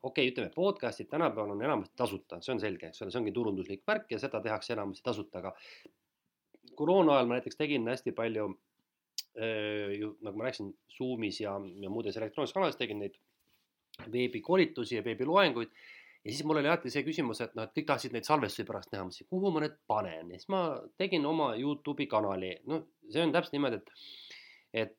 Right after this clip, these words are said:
lihtsalt, äh, ju-, on olemas YouTube Studio, sinna saad need, eks ole, need videod üles laadida ja mul on tekkinud siin üks paarsada tükki. Need on muidugi sellised töötlemata kujul, et kui vahepeal köhatad ja nokid nina ja vaatad, ma ei tea, umbes aknast välja,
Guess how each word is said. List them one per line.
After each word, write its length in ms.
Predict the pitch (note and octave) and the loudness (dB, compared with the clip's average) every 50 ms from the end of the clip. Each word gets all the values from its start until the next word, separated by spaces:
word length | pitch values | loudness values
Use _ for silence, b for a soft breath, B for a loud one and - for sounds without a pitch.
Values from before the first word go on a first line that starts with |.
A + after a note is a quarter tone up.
| _ _ | _ _
lihtsalt, 480 | B2+ A#2+ A2+ - A2 - _ _ - | -2 -2 0 0 -4 -4 _ _ -4
äh, 640 | A2 G#2+ G#2+ G#2+ G#2 G2+ G2+ G2+ G2 G2 G2+ G2 F#2+ - _ _ | -2 -2 0 -2 -2 -2 -2 -2 -2 -4 -4 -6 -8 -10 _ _
ju-, 160 | - B2 A#2+ | -8 -6 -6
on 160 | A#2 A#2+ A#2 A#2 | -4 -2 -2 -2
olemas 220 | A2+ A2+ A#2 A2 | -2 -2 -2 0
YouTube 360 | C3+ C#3+ C#3 C#3+ - C#3+ C3+ - | 0 -2 -2 0 -2 -4 -4 -2
Studio, 500 | - A#3 A#3 A3+ G#3+ F#3 F#3+ F#3 F3+ E3+ - | 0 2 4 4 6 6 6 6 6 4 2
sinna 220 | - B2 A#2+ A2 G2+ | -2 -4 -4 -2 -2
saad 200 | A#2 A2+ A2 A2+ | -2 -2 -2 -4
need, 140 | G#2+ - - A#2 | -8 -6 -8 -10
eks 140 | G#2+ G#2+ - A2+ | -10 -8 -8 -8
ole, 80 | G#2+ G#2 | -8 -6
need 120 | G2+ A#2+ | -6 -2
videod 160 | B2+ B2 A#2+ F3+ | -2 0 0 0
üles 200 | G#3+ G#3 - - | 0 0 0 2
laadida 340 | D#3+ D3 C3 B2 A2+ A2+ A2 | 2 4 4 2 0 -2 -2
ja 80 | G#2+ G#2+ | -2 0
mul 200 | A#2 A#2 A2 G#2 - C#3+ | 0 0 0 0 -2 -2
on 80 | B2 A#2 | 0 0
tekkinud 380 | F#3+ G3 - D3+ C3 A#2+ - | 0 0 0 -2 -2 -2 -4
siin 100 | - A#2+ | -6 -12
üks 100 | G2 - _ | -12 -6 _
paarsada 500 | - C#3+ B2+ A2 F#2 F#2 A2 A2 G#2 G#2+ | 4 4 4 4 2 0 -2 0 0 0
tükki. 320 | B2+ B2+ - _ - - - B B B B B B B B B B | -2 -2 -2 _ -14 -14 -14 B B B B B B B B B B
Need 160 | - F3 F3+ | 0 4 6
on 80 | G#3 F3 | 6 6
muidugi 280 | D#3+ D3 C3+ A#2+ A#2 | 6 4 4 0 0
sellised 420 | G#2+ D3 E3+ E3 C#3 A2+ A#2 - _ _ | 0 2 2 2 2 0 -2 -6 _ _
töötlemata 680 | _ - F3+ F3+ - D#3+ - A2+ A2 A2 A2 - - G#2+ | _ 4 4 4 4 4 0 0 2 2 0 0 -4 -2
kujul, 280 | - D3 C#3+ B2 G#2 G2 | 0 2 2 2 2 0
et 120 | F#2+ F#2 | -4 -6
kui 120 | - - B2 | -2 0 2
vahepeal 240 | C3 C3+ A2 G2+ G2 | 2 2 2 0 0
köhatad 380 | - D#3+ D3 C3+ B2+ - - A2+ | 2 4 6 6 4 4 -2 -4
ja 60 | A2 | -2
nokid 240 | B2+ B2+ - C3 A2+ | -2 -2 -2 -2 0
nina 240 | B2 D#3 D#3 C3 A2 | 2 4 4 4 4
ja 120 | A2 A2+ A2 | 2 2 2
vaatad, 340 | G#2+ A#2 A#2+ - - G2 - _ - | 2 2 0 0 -2 -8 -8 _ -14
ma 160 | G2+ G#2 G#2+ | -10 -10 -10
ei 60 | G#2+ A2 | -8 -6
tea, 100 | G#2 G2+ | -6 -6
umbes 240 | G2+ F#2+ F#2+ - A#2 | -6 -8 -8 -8 -6
aknast 380 | G#2+ A#2+ - - - G#2+ - | -6 -6 -6 -6 -10 -4 2
välja, 320 | F3 G3 G#3+ G3+ D3 B2 | 2 4 4 6 4 4